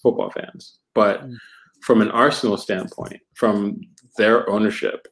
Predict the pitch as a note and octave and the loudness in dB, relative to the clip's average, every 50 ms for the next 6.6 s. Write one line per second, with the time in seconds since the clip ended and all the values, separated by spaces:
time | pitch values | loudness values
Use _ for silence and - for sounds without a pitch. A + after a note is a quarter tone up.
0 | _ - A#2 A2 - - - A2+ A#2 A#2 A#2+ - - - - _ _ _ _ _ | _ 0 0 0 0 4 6 6 6 6 2 -6 -8 -12 -14 _ _ _ _ _
1 | - C3+ A#2+ G2 - - A2+ G#2 G2+ G2 F#2+ F#2 - G#2+ G#2 G2+ G2 G2 F#2+ F#2+ | 0 0 0 0 2 2 2 2 2 0 0 2 2 4 4 4 4 2 0 -2
2 | F#2 F2+ - - A2 G#2 G2 F#2 F2+ - - F#2+ F#2 - - - _ _ _ - | -4 -4 0 2 4 6 4 4 4 2 -2 -4 -4 -4 -6 -10 _ _ _ -10
3 | G#2+ F#2+ F2+ G#2 G2 F#2 F2 - - - - F2+ E2+ - - - - - - G1+ | -10 -8 -6 -6 -6 -6 -6 -8 -10 -8 -8 -6 -6 -8 -8 -6 -4 -4 -4 -4
4 | G1+ - - _ - - - _ _ _ _ _ _ - - A2 G2+ G#2+ A2+ A2+ | -4 -8 -12 _ -20 -20 -20 _ _ _ _ _ _ -6 -2 0 2 4 4 4
5 | A2 - G#2+ G2+ F2+ - G#2 F#2 F#2+ F#2 F#2 - G2+ F#2 - - - - A#2+ A#2+ | 4 2 0 -2 -2 -2 -2 -2 -2 -2 -2 -2 -2 -2 -2 -2 -2 0 0 -2
6 | - - - - - G2+ - - F2+ F2 - | -2 -6 -10 -10 -10 -10 -10 -12 -16 -16 -18